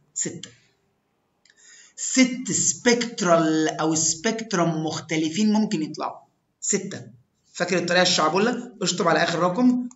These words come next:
واجمع دول. يبقى العدد equal واحد زائد اتنين زائد تلاتة اللي يديك ستة برضه. سؤال twenty-one بيقول لك: When electron in hydrogen atom move from level negative three point four to another negative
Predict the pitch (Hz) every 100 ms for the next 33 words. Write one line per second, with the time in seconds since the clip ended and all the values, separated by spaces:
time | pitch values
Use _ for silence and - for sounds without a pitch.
0 | _ 151 156 165 147 147 135 - - -
1 | _ _ _ _ 143 139 147 160 156 151
2 | 147 151 143 151 156 139 123 127 131 143
3 | 143 139 - 117 135 147 160 214 214 _
4 | _ 135 135 135 - - 143 151 156 _
5 | _ _ _ _ _ _ _ _ _ _
6 | _ _ _ _ _ _ - 214 247 247
7 | 254 233 226 208 240 254 185 175 190 214
8 | 254 247 175 202 208 180 208 233 240 208
9 | 262 - 196 185 190 202 180 156 - -
10 | _ - 180 240 254 240 - - - -
11 | - 208 214 214 214 - 233 302 - -
12 | _ _ _ _ 208 180 196 254 254 240
13 | - 175 233 240 208